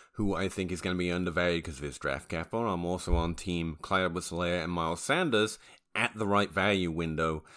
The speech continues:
uh, just 'cause I, I think they had a, a lot of receiving work and there still might be some upside there. But the players on this list, I actually think, um, might offer more justifiable targets for higher upside just because I've actually trapped the indicators on them.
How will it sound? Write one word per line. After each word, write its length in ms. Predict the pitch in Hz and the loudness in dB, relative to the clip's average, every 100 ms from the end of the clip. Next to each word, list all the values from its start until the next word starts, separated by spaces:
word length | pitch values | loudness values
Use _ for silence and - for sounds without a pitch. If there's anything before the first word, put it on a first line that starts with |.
| - - - | -20 -14 -2
uh, 220 | 87 90 | 0 0
just 300 | 87 101 - | 0 -4 -2
'cause 260 | 98 85 - | -4 -4 -4
I, 180 | 87 87 | -2 -2
I 80 | 87 | -4
think 180 | - 87 | -6 -6
they 80 | 82 | -2
had 140 | 87 | -2
a, 40 | |
a 800 | 82 71 73 - - 57 69 60 107 | -2 -4 -8 -10 -20 -18 -16 -10 0
lot 200 | 107 101 | 2 4
of 80 | |
receiving 420 | 95 92 120 120 120 | 2 2 0 2 2
work 220 | 117 110 | 2 2
and 100 | 92 | -2
there 60 | |
still 180 | - 104 | 0 0
might 260 | 92 92 - | 0 -2 -4
be 120 | 80 | -8
some 180 | 82 85 | -2 0
upside 460 | 117 - 71 64 | 0 0 -6 -6
there. 220 | - 64 - - - - | -8 -8 -10 -18 -20 -12
But 120 | 98 92 | -8 -4
the 40 | |
players 320 | - 175 170 | 4 6 6
on 140 | 151 143 | 4 4
this 240 | 170 - | 2 2
list, 300 | 190 180 - - | 0 -2 -6 -2
I 180 | 117 120 | 0 0
actually 240 | 90 117 | -2 -4
think, 400 | 101 107 - - | 0 -2 -2 -4
um, 540 | 98 95 92 92 95 | -2 0 0 0 -2
might 260 | 98 104 98 | -2 0 0
offer 420 | 101 95 95 87 - _ _ _ _ _ _ | 0 0 2 0 -2 _ _ _ _ _ _
more 300 | 98 101 110 | -4 0 0
justifiable 720 | - 104 - 98 101 101 90 | 0 -4 -4 4 8 8 6
targets 480 | - - 95 90 82 | 0 2 2 2 0
for 140 | - 78 | -4 -2
higher 300 | 98 95 92 | 2 4 4
upside 460 | 90 - 90 87 | 2 0 0 2
just 180 | 110 - | -2 -2
because 480 | 110 - 98 90 - | -4 0 0 0 -4
I've 240 | 95 95 90 | -2 2 2
actually 260 | 87 95 | 0 -4
trapped 280 | - 85 - | -2 -2 0
the 120 | 80 | -2
indicators 540 | 92 78 - 78 69 - | 0 -2 -2 -4 -4 -8
on 160 | - | -12
them. 140 | - | -14